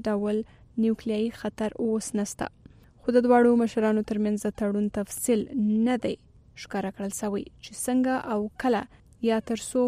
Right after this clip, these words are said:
مودې پورې به د شمالي کوریا خپلې نیوکلیري وسلې جوړولې دروي او کم شتون پروګرام دی هغه به کله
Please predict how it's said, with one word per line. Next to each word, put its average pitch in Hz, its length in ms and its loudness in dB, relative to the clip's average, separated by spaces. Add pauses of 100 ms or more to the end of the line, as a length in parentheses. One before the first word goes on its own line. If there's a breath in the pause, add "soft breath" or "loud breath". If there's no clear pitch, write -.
مودې 214 580 -2
پورې 220 320 -2
به 240 80 -2 (480 soft breath)
د 254 180 0
شمالي 262 380 0 (160)
کوریا 214 340 -2 (120)
خپلې 214 320 -4
نیوکلیري 208 500 -4
وسلې 202 380 -4 (100)
جوړولې 208 500 -2 (120)
دروي 202 360 -2 (600 loud breath)
او 247 40 4 (240)
کم 269 240 2
شتون 330 260 -2 (140)
پروګرام 226 540 -4
دی 254 100 0 (460)
هغه 240 320 -2
به 196 60 -6 (420 soft breath)
کله 262 200 2